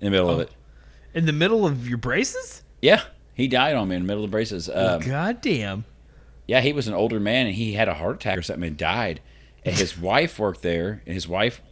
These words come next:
Speaker 1: did it, and then they had a, they brought in another, uh, partner. I think they may have brought in a partner earlier. I don't know if his health was starting to fail. You know, he
Speaker 2: Yeah.
Speaker 1: might have had something else going on.
Speaker 2: Yeah.
Speaker 1: But he died. He died before <laughs> I was done.
Speaker 2: Uh, hey,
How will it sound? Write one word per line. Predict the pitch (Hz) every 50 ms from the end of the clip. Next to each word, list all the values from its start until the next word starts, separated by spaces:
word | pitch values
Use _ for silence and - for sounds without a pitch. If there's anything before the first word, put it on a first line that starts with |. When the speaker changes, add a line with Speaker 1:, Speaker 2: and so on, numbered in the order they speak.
| - -
Speaker 1:
did | 87 98 90 90
it, | 104 110 -
and | - 92
then | 92 90
they | 90 87
had | 85 98 101 101
a, | 92 82 -
they | - 87
brought | 85 95 95 98 98
in | 98 98 98 95
another, | 87 85 82 85 87 92 98 92 101 92 90 87 87 87 85 - -
uh, | - 82 80 76 73 69 - - -
partner. | - 135 131 - - 73 71
I | 95
think | 107 196 - -
they | - 131
may | 113 120 120
have | 110 82
brought | 107 110 107
in | 95 85
a |
partner | - - - 110 107 71 73 76
earlier. | 92 98 90 85
I | 98
don't | 110
know | 98
if | 85 -
his | 92 -
health | - - 98 92 87 -
was | - -
starting | - 95 90 - 60
to | -
fail. | - - 85 87 92 92 95 - - - - - - - - -
You | - 98
know, | 92 85
he | 101
Speaker 2:
Yeah. | 104
Speaker 1:
might | 85 78 65 -
have | - - - _ -
had | - - - 95 80
something | - - 85 - 78 82
else | 82 - -
going | 82 82 82
on. | 85 82 80 - - - - - - -
Speaker 2:
Yeah. | 120 107 101
Speaker 1:
But | 104
he | 104 131 135
died. | 147 131 - 107 127 127 82 - - -
He | - 117
died | 117 107 87 90 104 107
before | 107 101 - - - 110 113 - - - - -
<laughs> | - - -
I | 107 113 -
was | 110 95 85 82
done. | - 90 92 98 90 82 - - - - -
Speaker 2:
Uh, | 107 104 101 95 90 92 90 - -
hey, | - 123 113 98 95 92